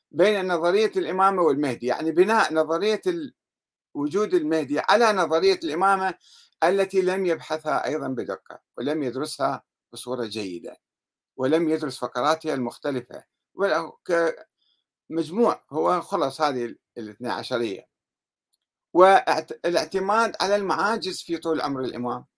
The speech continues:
يعني منطق المعاجز اللي القرآن الكريم ختمه والنبي محمد صلى الله عليه وآله قال بعد ما في معاجز، معجزة القرآن فقط. طالبوا المشركون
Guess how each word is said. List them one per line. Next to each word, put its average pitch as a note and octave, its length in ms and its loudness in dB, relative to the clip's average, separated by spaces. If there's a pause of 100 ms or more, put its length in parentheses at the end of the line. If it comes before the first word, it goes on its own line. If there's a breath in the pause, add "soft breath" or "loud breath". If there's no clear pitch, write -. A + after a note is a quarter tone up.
(160)
يعني A#2 340 -12 (480)
منطق G3+ 460 -2
المعاجز D#3+ 600 0
اللي D#3+ 460 0
القرآن D3 500 0
الكريم F#3 680 -2 (320)
ختمه D3+ 840 2 (440)
والنبي E3+ 460 4
محمد E3+ 440 -4
صلى D3 220 -6
الله D3 280 -2
عليه C#3 240 -4
وآله B2 300 -2
قال D3+ 460 -4
بعد D#3+ 140 -6
ما G3 140 -4
في G#3+ 140 -4
معاجز، C3+ 600 -2 (340)
معجزة F3 440 -4
القرآن F3+ 420 2
فقط. C3 420 -2 (140)
طالبوا G3 420 2
المشركون F#3+ 680 -4